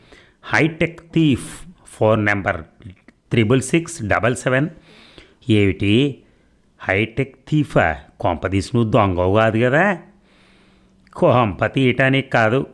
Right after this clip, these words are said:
ముంచటానికి వచ్చిన దొంగని." "దొంగ, దొంగ!" గంతులేశాడు. "ఎక్కడండి దొంగ?" అంటూ పచ్చడి బండతో వచ్చింది శ్రీలక్ష్మి. "నేనే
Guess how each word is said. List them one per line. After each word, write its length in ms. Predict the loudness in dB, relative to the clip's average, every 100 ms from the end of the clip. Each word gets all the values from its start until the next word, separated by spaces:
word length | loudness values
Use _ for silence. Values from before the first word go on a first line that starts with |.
| -14
ముంచటానికి 760 | -6 -4 -2 -2 0 0 0 -4
వచ్చిన 260 | -4 -4
దొంగని." 500 | -2 -2 0 0 -2 -6 -16 _ _ _ _ -20 -20 _ _ -4
"దొంగ, 580 | 2 2 2 0 0
దొంగ!" 340 | -2 2 4 4 0 -2 -8 -12 -10 -2
గంతులేశాడు. 800 | -2 0 0 2 0 0 0 -2 -8 _ _ _ _ _
"ఎక్కడండి 600 | 0 0 0 0 0 0
దొంగ?" 360 | -2 0 0 0 0 0 0 -4 -4
అంటూ 260 | -4 -2 -4
పచ్చడి 480 | -2 -4 -2 -2
బండతో 460 | 0 0 -2 -2 -2
వచ్చింది 720 | -2 -4 -6 -2 0 -2 -4
శ్రీలక్ష్మి. 680 | -8 -2 0 -2 -4 -4 -4 -6 -18 -20 -20 -20 _ _ _ _ _
"నేనే 580 | 0 2 2 2 0 -4